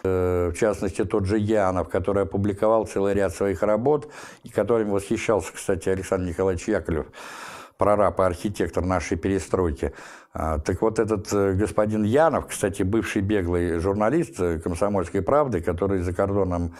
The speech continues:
в одночасье обратился в профессор русской истории, м, хотя он такой же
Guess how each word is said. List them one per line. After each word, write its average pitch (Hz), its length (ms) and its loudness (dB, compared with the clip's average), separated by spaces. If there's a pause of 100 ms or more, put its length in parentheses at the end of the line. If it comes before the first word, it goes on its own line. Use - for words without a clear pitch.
(200)
в - 40 0
одночасье 92 540 0
обратился 87 560 -2
в - 60 -12
профессор 92 480 -2
русской 90 400 -2
истории, 131 480 0 (520)
м, 80 360 -8
хотя 98 300 0
он 95 100 0
такой 101 260 2
же 92 140 0